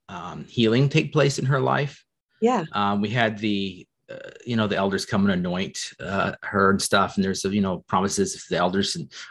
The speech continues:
Speaker 1: anoint and pray for the sick, they will be healed." Um,
Speaker 2: Yeah.
Speaker 1: and so, you know, and as, as a, a pastor and an author, people ask me about this stuff. I'm like, "Why doesn't that?" Well, I believe it does happen, but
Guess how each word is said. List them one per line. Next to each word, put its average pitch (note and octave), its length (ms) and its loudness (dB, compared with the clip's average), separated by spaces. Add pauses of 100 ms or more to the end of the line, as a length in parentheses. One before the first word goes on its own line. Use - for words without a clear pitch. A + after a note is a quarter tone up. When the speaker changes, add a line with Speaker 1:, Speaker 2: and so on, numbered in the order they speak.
Speaker 1:
anoint G2 260 2
and - 100 -6
pray G2+ 220 4
for G2+ 260 4
the F2+ 80 0
sick, - 380 2
they F#2 140 2
will G#2+ 260 2
be G2+ 120 2
healed." G#2+ 460 0 (460)
Um, G2 120 -2
Speaker 2:
Yeah. G3 160 2 (360)
Speaker 1:
and G2+ 320 4
so, G#2+ 640 4 (460)
you G#2+ 120 0
know, G#2 120 4
and G#2 120 4
as, G2+ 160 -2
as G#2 180 -2
a, E2+ 140 -8 (180)
a G#2 240 -2
pastor G#2+ 400 4
and F#2+ 100 0
an G#2+ 60 6
author, G#2+ 200 4
people G2 260 -2
ask G#2 180 -2
me G2+ 60 -4
about F#2 180 -4
this F#2+ 140 -8
stuff. G#2 240 -4
I'm D2 80 -10
like, F#2+ 220 -4
"Why A2 160 2
doesn't A2 200 2
that?" G#2+ 240 0
Well, A#2 320 4 (400)
I D#3+ 140 10
believe D3 240 4
it G#2+ 180 -4
does A2 480 2
happen, - 760 -8
but G#2+ 360 0